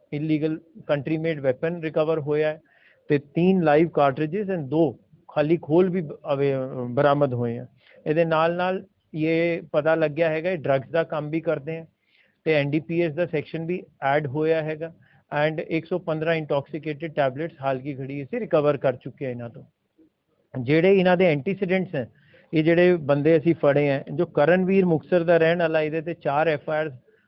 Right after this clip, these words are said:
ਹਾਲ ਕੀ ਘੜੀ 'ਚ ਸਾਨੂੰ ਪਤਾ ਲੱਗਿਆ ਹੈਗਾ, they are already there on him।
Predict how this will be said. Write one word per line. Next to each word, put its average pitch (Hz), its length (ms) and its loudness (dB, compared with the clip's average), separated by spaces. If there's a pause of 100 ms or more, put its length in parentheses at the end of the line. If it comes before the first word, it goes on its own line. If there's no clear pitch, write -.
(120)
ਹਾਲ 160 180 0
ਕੀ 202 180 -4
ਘੜੀ 180 140 2
'ਚ 165 160 -4
ਸਾਨੂੰ 151 240 -2
ਪਤਾ 151 220 4
ਲੱਗਿਆ 139 340 0
ਹੈਗਾ, 131 280 0 (380)
they 147 240 4
are 143 140 4
already 156 320 -2
there 139 260 2 (220)
on 147 200 0
him। 208 120 -4